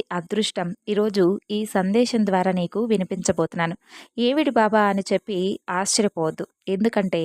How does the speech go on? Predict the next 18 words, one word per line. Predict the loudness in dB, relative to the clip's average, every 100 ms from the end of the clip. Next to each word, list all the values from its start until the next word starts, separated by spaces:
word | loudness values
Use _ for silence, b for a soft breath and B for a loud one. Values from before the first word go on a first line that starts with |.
| -2 -6
ఇక్కడ | -6 -4 0
ఉన్నటువంటి | 2 2 2 2
ఈ | 2
రెండు | 0 2 2
అంకెల్లో | 2 0 0 2 2 0 -8
ఒక | -6
అంకెను | -4 -4 -4 -4
తాకి | -2 -2 -2 -4 -4 B B B -4
నీ | -2 0
మన-, | 0 -2 -4
నీ | -2 2 4
మదిలో | 4 4 4 4
మెదిలేటటువంటి | 4 2 0 0 -2 -2 -2 -4
ప్రశ్నకు | -4 -4 -4 -6 -4 -2 -2
సమాధానం | -4 -4 0 2 2 2 -2
తెలుసుకో | -4 -2 -4 -4 0
అంటున్నారు. | 0 0 -2 -2 -2 -6 B B B -4
మరి | -2